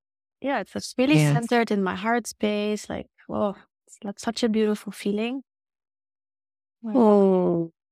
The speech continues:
Speaker 2: yes, I feel
Speaker 1: Thank
Speaker 2: very,
Speaker 1: you.
Speaker 2: very heart-centered and grounded, right? That, that's, that's the way that I'm being called to live my life now. Yeah.
Speaker 1: Yes.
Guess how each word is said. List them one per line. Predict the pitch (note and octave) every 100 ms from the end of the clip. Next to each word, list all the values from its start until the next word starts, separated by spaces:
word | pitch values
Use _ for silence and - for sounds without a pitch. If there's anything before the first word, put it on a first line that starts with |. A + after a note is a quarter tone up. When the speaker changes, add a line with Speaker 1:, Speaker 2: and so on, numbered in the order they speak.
| _
Speaker 2:
yes, | - F3+ F3 -
I | D#3+
feel | A3+ F3+ E3+
Speaker 1:
Thank |
Speaker 2:
very, | E3 D#3
Speaker 1:
you. | D#3+ F3+ F#3 _ _ _ -
Speaker 2:
very | E3+ F3 F3 F3 E3+ E3+ _ _ _ _ _
heart-centered | - A3 G#3+ - - G3 F#3+ G3+ F3+ F3 -
and | F3 E3 E3
grounded, | E3+ D#3+ E3 D#3+ D3+
right? | D3+ D#3 E3 -
That, | E3 - -
that's, | D#3+ E3 _ - - _ _ _ _ _ _ _
that's | F3 -
the | -
way | E3+ E3+ D#3+
that | D#3+ D#3+ -
I'm | D#3+ D#3+ D#3
being | D#3 D#3
called | - D#3+ D#3 D3+ -
to | D#3+
live | D#3 D#3
my | D#3 D3
life | C#3+ D3 D3+ _
now. | - E3 - _ _ _ _ _ -
Yeah. | F3 F3+ F3+ _
Speaker 1:
Yes. | G3+ G3 G3 G3 -